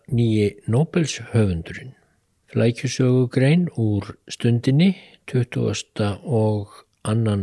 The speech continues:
október tvö þúsund tuttugu og eitt. Er Abdul Razak Gurna nýi Nóbelshöfundurinn frá Tansaníu? Eða er hann þaðan alls ekki, heldur frá Zanzibar? Eða er hann frá Bretlandi?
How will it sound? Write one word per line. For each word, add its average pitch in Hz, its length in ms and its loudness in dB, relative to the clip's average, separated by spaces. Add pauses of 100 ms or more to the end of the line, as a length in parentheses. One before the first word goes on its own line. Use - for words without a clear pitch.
október 160 540 0 (420)
tvö 123 160 0
þúsund 101 380 -4 (100)
tuttugu 107 320 -6
og 123 60 -2
eitt. - 260 -12 (800)
Er 120 380 2 (180)
Abdul 143 400 0
Razak 120 540 0 (100)
Gurna 101 460 2 (1000)
nýi 113 480 2
Nóbelshöfundurinn 104 880 -2 (160)
frá 110 320 -2
Tansaníu? 101 640 -4 (480)
Eða 107 400 0
er 120 220 4
hann 113 100 0
þaðan 127 400 2 (160)
alls 110 320 -2
ekki, 160 380 -4 (500)
heldur 104 400 -4
frá 101 220 -2 (100)
Zanzibar? 123 640 -2 (580)
Eða 104 240 0
er 101 140 0
hann 98 180 -4
frá 98 160 -4 (240)
Bretlandi? 110 640 -2